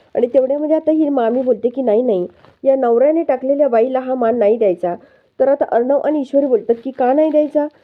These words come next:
तो नवऱ्याने जो टाकलेला आहे, ते त्याचा प्रॉब्लेम आहे, त्यामुळे हा मान हा शलाकाला मिळायलाच पाहिजे,"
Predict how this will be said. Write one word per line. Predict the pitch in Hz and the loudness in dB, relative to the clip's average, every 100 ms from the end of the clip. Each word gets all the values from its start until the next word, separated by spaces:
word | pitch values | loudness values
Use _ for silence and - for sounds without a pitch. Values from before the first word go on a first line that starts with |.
| _ _ _ _ | _ _ _ _
तो | 285 311 | 0 2
नवऱ्याने | 262 247 294 330 | 4 2 2 0
जो | 311 330 | 0 0
टाकलेला | - 262 269 294 302 - _ _ | 0 -2 -2 0 -2 -4 _ _
आहे, | 240 262 | 0 0
ते | 262 277 277 | 0 -2 -2
त्याचा | 254 254 262 | -2 0 0
प्रॉब्लेम | 254 240 262 - | 0 0 0 0
आहे, | 180 165 | 0 0
त्यामुळे | 202 226 247 220 | 0 2 2 0
हा | 226 233 | -4 -6
मान | 233 214 233 233 - | -2 -2 -2 -6 -8
हा | 226 240 | -4 -4
शलाकाला | 240 214 214 226 | -2 -2 0 0
मिळायलाच | 262 214 202 247 | 2 2 2 0
पाहिजे," | - 214 - 156 | -2 -4 -4 -6